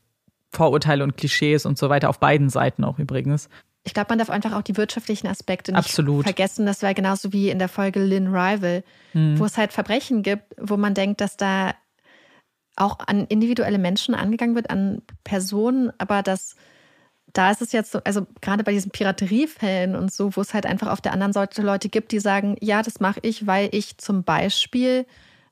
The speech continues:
Speaker 2: damit viele Leute ernähren kann.“
Speaker 1: Ja.
Speaker 2: Oder, ähm, weil da wirklich eine ganz andere Art teilweise auch von wirtschaftlicher Not herrscht. Ich weiß jetzt nicht, wie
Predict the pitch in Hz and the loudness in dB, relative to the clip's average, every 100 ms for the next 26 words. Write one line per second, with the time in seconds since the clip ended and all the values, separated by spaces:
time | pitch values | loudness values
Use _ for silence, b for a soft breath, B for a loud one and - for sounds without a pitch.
0 | - 185 196 208 202 - - - - 220 | -2 2 2 0 -2 -14 -16 -16 -2 0
1 | 226 220 196 196 - 202 202 - _ - | 2 4 2 0 0 0 0 -4 _ -2
2 | 196 247 285 226 - - 170 180 180 175 | 0 2 2 0 -2 -4 -2 -4 0 2
3 | 180 180 180 - _ - 185 185 180 180 | 4 2 -2 -8 _ -4 -2 0 -2 -4
4 | - b b b b - - 190 196 - | -10 b b b b -12 0 0 0 -4
5 | - - _ _ - 202 226 277 240 202 | -20 -20 _ _ -4 0 0 0 0 0
6 | 196 - 208 208 196 196 - 196 190 185 | 0 0 -2 -2 -4 -4 -2 0 0 -2
7 | - 185 - 190 196 - 190 - 185 190 | -4 -6 -4 -2 -2 -4 -6 -4 -4 -2
8 | 175 170 180 247 - 269 254 214 202 196 | -2 0 0 -2 -2 0 0 0 0 0
9 | 226 - 220 214 190 208 214 226 | -2 -2 -4 -2 -2 2 2 2